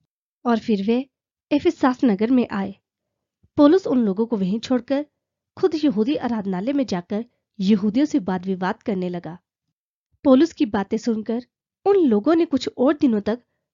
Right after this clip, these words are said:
पौलुस से वहीं पर रुके रहने की विनती की, मगर पौलुस ने उनकी विनती स्वीकार ना की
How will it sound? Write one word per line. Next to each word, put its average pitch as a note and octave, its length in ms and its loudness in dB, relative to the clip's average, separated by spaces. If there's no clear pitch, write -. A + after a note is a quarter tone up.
पौलुस D#4+ 300 2
से F#4 120 0
वहीं A3+ 260 -2
पर E4 140 0
रुके A#3+ 200 -2
रहने G#3 260 -2
की C4+ 120 -4
विनती F#3 360 -4
की, G#3 220 -10
मगर G#3+ 240 -2
पौलुस G3+ 380 -6
ने A#3 180 -8
उनकी D4+ 220 -2
विनती G#3 400 -4
स्वीकार G3+ 420 -8
ना F3+ 160 -10
की G3+ 260 -16